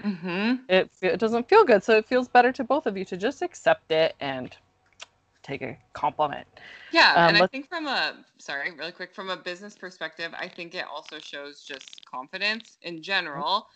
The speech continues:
Speaker 1: but, you know, when it's relating back to business, if you are confident in your business and you can take compliments, it kind of just all ties back in.
Speaker 2: Yeah. Um, let's see, number three, how to keep a conversation going.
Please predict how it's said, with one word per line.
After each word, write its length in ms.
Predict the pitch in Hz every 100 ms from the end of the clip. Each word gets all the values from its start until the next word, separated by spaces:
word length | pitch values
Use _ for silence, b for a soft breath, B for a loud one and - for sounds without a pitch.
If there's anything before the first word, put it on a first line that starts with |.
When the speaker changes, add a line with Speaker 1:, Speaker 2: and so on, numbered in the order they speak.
| b
Speaker 1:
but, 300 | - 180 123 -
you 120 | 175
know, 140 | 151
when 160 | 165 160
it's 260 | 151 - 165
relating 420 | 165 151 156 147
back 240 | 131 -
to 80 | -
business, 460 | 147 147 156 143 156
if 100 | 156
you 420 | 160 160 156 151 151 _ _ _ -
are 120 | 156
confident 480 | 220 220 220 220 135
in 80 |
your 120 | 180 175
business 520 | 180 175 165 170 -
and 120 | 156 147
you 60 |
can 160 | - 147
take 220 | 202 -
compliments, 640 | 202 175 165 160 151 156 -
it 300 | 147 - -
kind 200 | 160 147
of 120 | 147
just 260 | 143 143 -
all 220 | 135 131
ties 360 | 135 - 135 135
back 240 | - -
in. 280 | 78 80 160 _ _ _ _ _ _
Speaker 2:
Yeah. 200 | 202 240 - _ _ _ _ B B B B B
Um, 120 | 202
let's 160 | 196 185
see, 80 | 185
number 280 | 170 180 262
three, 520 | - 185 180 180 269
how 340 | - 170 156
to 160 | - 233
keep 260 | - 190 -
a 80 | -
conversation 1080 | - 170 165 185 - 147 151 - 190 214
going. 520 | 185 135 127 135 175